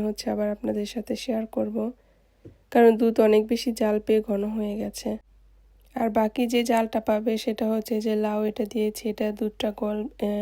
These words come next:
লাউটা যে বরফ গলবে, আর এতক্ষণে দুধ জাল পাবে, বাকিটা ঘন হয়ে যাবে। আর মিষ্টি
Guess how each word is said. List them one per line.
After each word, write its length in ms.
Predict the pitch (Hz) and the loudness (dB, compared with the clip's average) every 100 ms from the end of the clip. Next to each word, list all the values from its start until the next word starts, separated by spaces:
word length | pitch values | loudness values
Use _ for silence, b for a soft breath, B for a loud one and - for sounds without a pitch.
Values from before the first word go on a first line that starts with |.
| 208 226 - b b b | -4 -6 -12 b b b
লাউটা 360 | 220 214 220 226 | 0 2 2 0
যে 120 | 214 208 | 0 0
বরফ 240 | 214 214 208 | 0 -2 -2
গলবে, 400 | - 208 208 214 254 - _ - | -2 -2 -2 -4 -4 -8 _ -12
আর 300 | 208 202 202 214 214 | -8 -6 -6 -4 -6
এতক্ষণে 480 | 214 226 233 220 214 208 | -4 -6 -2 -2 -2 -2
দুধ 140 | 214 202 | -6 -4
জাল 160 | 214 202 202 | -6 -6 -6
পাবে, 300 | 208 208 208 240 - - | -8 -6 -8 -8 -14 -10
বাকিটা 360 | 220 - 220 220 | -10 -8 -4 -2
ঘন 200 | 208 202 208 | -2 -2 -2
হয়ে 160 | 208 202 | -4 -4
যাবে। 320 | - 214 220 - - - - - - - - | -6 -6 -8 -10 -20 -20 -20 -20 -20 -20 -4
আর 120 | - 254 | 4 6
মিষ্টি 320 | 262 254 - | 6 4 2